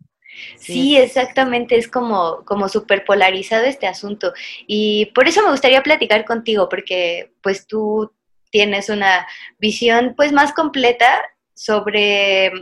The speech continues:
Speaker 1: eh, pues sí, una, una radiografía de Conor McGregor en el sentido de, de, pues, de lo psíquico, ¿no? <laughs>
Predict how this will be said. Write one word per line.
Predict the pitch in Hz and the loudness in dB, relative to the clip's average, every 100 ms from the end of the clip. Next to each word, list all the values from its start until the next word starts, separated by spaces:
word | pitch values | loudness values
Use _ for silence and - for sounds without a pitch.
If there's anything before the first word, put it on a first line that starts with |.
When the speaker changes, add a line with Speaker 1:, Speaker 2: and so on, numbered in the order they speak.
| - _ _ | -16 _ _
Speaker 1:
eh, | 214 202 190 190 | -8 -6 -8 -6
pues | - 214 | -2 -2
sí, | 254 262 | 0 0
una, | 254 254 247 226 214 | 2 4 6 6 2
una | 233 254 | 0 2
radiografía | 277 254 202 180 180 185 - 208 214 220 214 - - | 4 2 2 -4 -2 -2 0 0 2 0 -4 -20 -6
de | 202 | -2
Conor | 214 214 233 | 0 2 2
McGregor | 208 180 185 196 214 220 | 0 0 -2 0 0 0
en | 180 | -6
el | 175 | -10
sentido | 180 180 202 214 | -12 -6 -2 0
de, | 180 160 - _ _ _ _ | -2 -2 -12 _ _ _ _
de, | - 147 151 202 196 - | -12 -8 -2 -2 -4 0
pues, | 214 202 | 0 2
de | 196 196 190 190 | -2 -2 -4 -2
lo | 190 | -4
psíquico, | 190 240 233 185 - 175 | -2 -4 -4 -10 -8 -8
¿no? | 175 | -6
<laughs> | 285 285 254 285 254 | -4 -2 0 0 -2